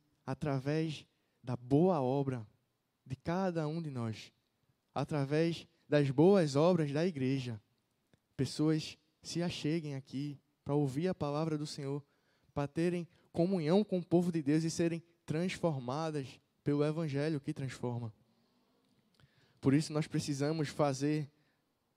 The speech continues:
com que nossa identidade de cristão, ela seja reconhecida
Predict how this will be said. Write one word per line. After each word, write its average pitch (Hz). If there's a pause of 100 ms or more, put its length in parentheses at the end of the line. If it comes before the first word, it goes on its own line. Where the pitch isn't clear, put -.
(280)
com 156
que 151
nossa 165
identidade 151
de 143
cristão, 143
ela 143
seja 151 (300)
reconhecida 165